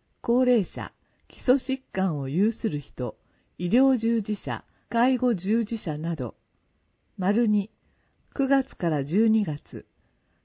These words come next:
五歳以上の人。一回目、二回目接種も引き続き実施します。ワクチン接種についてのキューアールコードがあります。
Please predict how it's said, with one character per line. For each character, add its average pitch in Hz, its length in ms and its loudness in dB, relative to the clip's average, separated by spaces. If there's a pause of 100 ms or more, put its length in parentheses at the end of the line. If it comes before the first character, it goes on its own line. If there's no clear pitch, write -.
五 196 140 -2
歳 269 320 2
以 254 200 -2
上 220 240 2
の 143 120 -4
人。 - 360 -6 (1300)
一 185 160 -6 (160)
回 240 260 2
目、 214 280 0
二 190 180 -2
回 269 300 0
目 269 100 -2
接 262 220 -2
種 214 200 -4
も 143 240 -4 (160)
引 - 280 -8
き - 0 -
続 220 300 -2
き 190 180 -6
実 185 140 -4
施 196 220 -8
し 190 140 -8
ま 165 180 -4
す。 - 200 -16 (1040)
ワ 220 140 -2
ク 262 120 -8
チ 269 180 -4
ン 320 120 -6
接 320 180 -2
種 294 180 -6
に 220 140 0
つ 262 160 -6
い 247 140 -2
て 190 120 -4
の 151 200 -6
キ - 160 -4
ュ 285 140 4
ー 302 100 2
ア - 20 0
ー 285 40 -2
ル 277 100 -4
コ 285 200 -2
ー 269 40 0
ド 202 120 -2
が 156 200 -6
あ 131 80 -6
り 190 160 -2
ま 180 140 -6
す。 - 200 -20